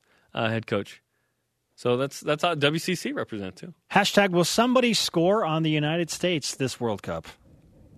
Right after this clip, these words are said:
Speaker 2: They are witnessing something pretty special right
Speaker 1: That's
Speaker 2: now.
Speaker 1: right. Their goal differential is extreme.
Speaker 2: Eighteen to nil. Eighteen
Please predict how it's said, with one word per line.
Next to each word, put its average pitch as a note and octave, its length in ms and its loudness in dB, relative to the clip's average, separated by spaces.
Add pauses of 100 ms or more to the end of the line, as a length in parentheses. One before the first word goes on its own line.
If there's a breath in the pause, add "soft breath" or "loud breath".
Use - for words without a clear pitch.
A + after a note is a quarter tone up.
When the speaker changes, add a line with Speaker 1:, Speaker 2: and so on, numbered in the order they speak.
(100)
Speaker 2:
They F#3 180 6
are G#3+ 140 4
witnessing F3+ 600 2
something E3 380 -2
pretty F3 240 -2
special F3+ 360 -2
right B2 120 -2
Speaker 1:
That's G2+ 100 -6
Speaker 2:
now. C#3 60 4
Speaker 1:
right. C#3+ 120 0
Their A#2+ 80 2
goal C3+ 220 2
differential C3+ 580 -2
is A2 320 -6
extreme. G#3+ 460 4
Speaker 2:
Eighteen C#4 520 4
to A#3+ 200 2
nil. B3 640 4 (600 soft breath)
Eighteen D4 840 4